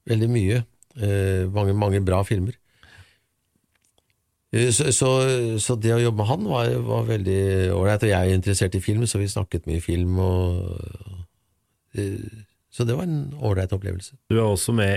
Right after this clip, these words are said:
Speaker 2: en liten rolle sammen med Brødrene Dal. Roller.
Speaker 1: Ja, jeg, å nei, jeg gjør enda flere ting der. Det er noen s-, små gjesteting. Jeg t-, tror det er enda flere. Det er i hvert fall tre eller fire som jeg kommer på nå.
Speaker 2: Ja.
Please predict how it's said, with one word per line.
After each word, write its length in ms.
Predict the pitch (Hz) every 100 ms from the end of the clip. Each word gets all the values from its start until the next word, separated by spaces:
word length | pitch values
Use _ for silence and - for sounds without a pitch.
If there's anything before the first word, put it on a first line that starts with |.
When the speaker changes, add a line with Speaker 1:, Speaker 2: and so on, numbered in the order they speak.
| 101
Speaker 2:
en 240 | 104 110 110 110
liten 680 | 113 101 76 - 98 101 98 92 - 101
rolle 280 | 98 85
sammen 360 | 90 98 85 90
med 500 | 95 95 92 87 85 - _ _ _ -
Brødrene 440 | 95 87 82 92
Dal. 300 | 82 101 165 - _ _ -
Roller. 280 | 143 87 107
Speaker 1:
Ja, 220 | 117 135 175
jeg, 220 | 165 143 -
å 140 | 113 120
nei, 140 | 117
jeg 140 | 127 127
gjør 120 | 135
enda 160 | 113 90
flere 220 | 107 135
ting 200 | 180 147 117
der. 240 | 117 123 113
Det 160 | - 113
er 140 | 110
noen 160 | 120 123
s-, 220 | - -
små 180 | - 117
gjesteting. 1400 | 117 - - 90 95 92 92 90 90 90 87 95 98 95 - _ _ _ -
Jeg 80 | 95
t-, 140 | - _
tror 220 | - 87 85
det 80 |
er 140 | 95 95
enda 220 | 90 73
flere. 280 | 82 92 104 95
Det 80 | 90
er 80 | 92
i 140 | 92 95
hvert 100 | 92
fall 160 | 113 160
tre 300 | - 85 85 95 101 -
eller 160 | 98 104
fire 400 | - 104 80 87
som 140 | 135
jeg 80 | 127
kommer 240 | 123 110 -
på 80 |
nå. 140 | 98 104 -
Speaker 2:
Ja. 60 | 104